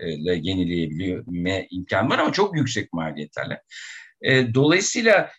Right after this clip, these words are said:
e, e, elde avuçta yani, e, bir şey kalmıyor. Yani, e, ekonomiyi yönetebilecek. Dolayısıyla sosyal sınıflar, orta sınıf, orta üst, böyle biz hepimizin hayatında görüyoruz. Yani,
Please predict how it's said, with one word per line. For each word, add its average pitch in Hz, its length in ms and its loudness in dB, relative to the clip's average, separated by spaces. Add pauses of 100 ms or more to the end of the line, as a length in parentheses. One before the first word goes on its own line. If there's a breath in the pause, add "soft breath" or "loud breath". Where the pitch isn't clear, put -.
(160)
e, 110 120 0
e, 131 440 2
elde 139 360 6
avuçta 180 640 2
yani, 135 520 0 (260)
e, 92 60 -8 (1000)
bir 92 200 -2
şey - 240 4
kalmıyor. 135 640 4
Yani, 104 240 2
e, 92 300 -6 (840)
ekonomiyi 113 500 4
yönetebilecek. - 600 -4
Dolayısıyla 117 380 2
sosyal 117 480 2
sınıflar, 143 560 -2 (720)
orta 107 300 2
sınıf, 107 420 -2
orta 90 320 -4
üst, - 380 -4
böyle 90 240 -4 (500 loud breath)
biz 123 240 0 (640)
hepimizin 254 560 2
hayatında 120 520 4
görüyoruz. 90 540 -6
Yani, 104 320 2